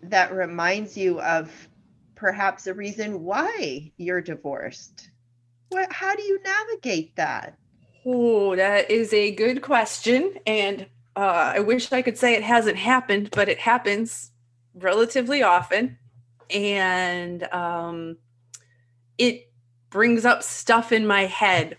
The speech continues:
Speaker 2: right? So it's like all the swirling starts. And what I was just saying to you, that, uh, kind of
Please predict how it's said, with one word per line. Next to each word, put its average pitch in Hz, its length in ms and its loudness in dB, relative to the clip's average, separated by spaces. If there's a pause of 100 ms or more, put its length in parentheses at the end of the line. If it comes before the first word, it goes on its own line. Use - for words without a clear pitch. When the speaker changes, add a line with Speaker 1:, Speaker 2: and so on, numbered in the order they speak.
Speaker 2:
right? 208 340 4 (200)
So 226 300 4
it's 214 180 4
like 226 240 2
all 233 180 8
the 233 120 6
swirling 208 880 2 (140)
starts. - 840 0
And 196 440 0
what 196 280 2
I 214 120 6
was 233 240 2
just 240 240 -2
saying 254 400 4
to 233 140 -8
you, 175 420 -4 (640)
that, 170 600 4
uh, 143 400 -4 (140)
kind 190 280 0
of 180 240 2